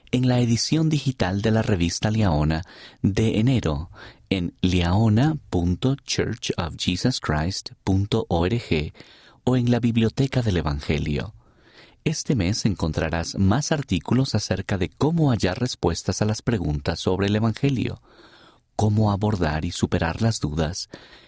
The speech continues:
y cómo ayudar a otras personas a hacer eso mismo. Artículos digitales. Mis preguntas y el amor de Cristo. Por Rebecca Isaacsen, Vestfold,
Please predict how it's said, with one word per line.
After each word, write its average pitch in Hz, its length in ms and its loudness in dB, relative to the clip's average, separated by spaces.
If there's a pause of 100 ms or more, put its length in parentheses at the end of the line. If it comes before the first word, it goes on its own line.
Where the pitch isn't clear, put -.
(140)
y 107 100 0
cómo 156 360 2
ayudar 110 380 0
a 87 80 0
otras 107 360 -2
personas 90 680 -2 (360)
a 92 180 0
hacer 107 480 0
eso 87 320 -2
mismo. - 560 -2 (1200)
Artículos 139 760 0
digitales. - 880 -4 (800)
Mis - 220 0
preguntas 127 920 0
y 107 160 0
el 120 120 2
amor 104 280 -2
de 82 140 -4
Cristo. - 640 -6 (600)
Por 90 360 -2 (300)
Rebecca 113 800 -2
Isaacsen, - 800 -6 (560)
Vestfold, 87 960 -2